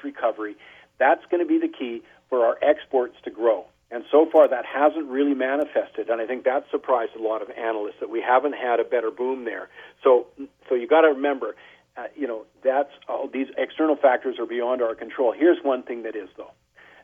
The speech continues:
that I don't think we appreciate the impact that raising taxes at all three levels of government has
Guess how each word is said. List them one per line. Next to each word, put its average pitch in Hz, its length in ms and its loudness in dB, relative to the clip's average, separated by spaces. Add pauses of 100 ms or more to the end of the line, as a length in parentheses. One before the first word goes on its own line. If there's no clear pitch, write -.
that 123 160 0
I 143 120 6
don't 156 160 6
think 139 200 -4
we 127 100 -2
appreciate 123 680 -2
the 117 220 -10
impact 139 460 -4
that 113 80 -10
raising 135 400 -4
taxes 117 480 -4 (100)
at 107 80 -6
all 127 240 0
three 135 140 -8
levels 107 320 -4
of 98 80 -20
government 107 300 -6
has 101 280 -8